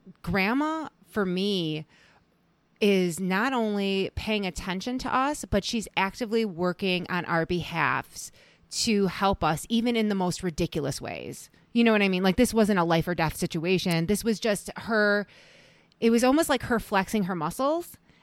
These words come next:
and letting us know, like, not only was she there, but she's helping us. And all we had to do was ask.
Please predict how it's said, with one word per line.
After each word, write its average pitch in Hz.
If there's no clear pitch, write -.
and 214
letting 202
us 202
know, 196
like, 180
not 185
only 208
was 190
she 175
there, 190
but 190
she's 262
helping -
us. -
And 214
all 185
we 196
had 180
to 170
do 165
was 147
ask. -